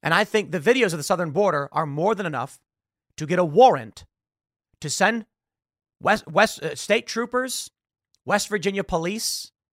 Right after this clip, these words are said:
to the C B P facility to begin going through and searching for evidence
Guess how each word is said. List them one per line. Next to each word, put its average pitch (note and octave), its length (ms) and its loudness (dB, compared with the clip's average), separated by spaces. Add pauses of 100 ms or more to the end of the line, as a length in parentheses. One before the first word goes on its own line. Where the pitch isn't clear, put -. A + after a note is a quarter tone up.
(680)
to A3+ 180 0
the G#3 120 0
C A3 140 -4
B A#3 80 -4
P A#3+ 140 -6
facility C#3 480 -6 (560)
to E3 120 -6
begin E3 400 -4
going D#3 340 -2
through C3 460 -8
and B2 140 -12
searching C#3+ 440 -6
for - 200 -10
evidence - 520 -10